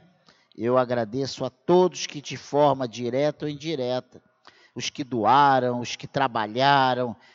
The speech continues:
os que doaram e trabalharam, e, e de forma ativa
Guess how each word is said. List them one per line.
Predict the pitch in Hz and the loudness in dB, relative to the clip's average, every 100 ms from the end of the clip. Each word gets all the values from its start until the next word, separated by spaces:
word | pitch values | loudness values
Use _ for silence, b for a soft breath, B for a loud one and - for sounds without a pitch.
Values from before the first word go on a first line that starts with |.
| - | -12
os | 175 | -10
que | - 196 | -8 -2
doaram | 170 139 156 147 139 | 4 6 6 2 0
e | 127 | -4
trabalharam, | 131 127 120 110 135 143 143 135 135 123 b b b b _ | -4 -2 -2 0 2 4 4 2 -2 -8 b b b b _
e, | 87 82 110 139 135 127 113 82 - | -12 -12 -6 -4 -2 -2 -6 -12 -16
e | _ _ _ _ _ _ _ _ _ _ _ _ _ _ _ _ _ _ | _ _ _ _ _ _ _ _ _ _ _ _ _ _ _ _ _ _
de | 98 120 | -18 -16
forma | - 139 135 127 127 120 107 95 _ _ _ _ | -4 0 2 0 -4 -8 -10 -18 _ _ _ _
ativa | 110 - - 147 156 147 123 131 | -16 -12 -8 -6 -4 -4 -4 -4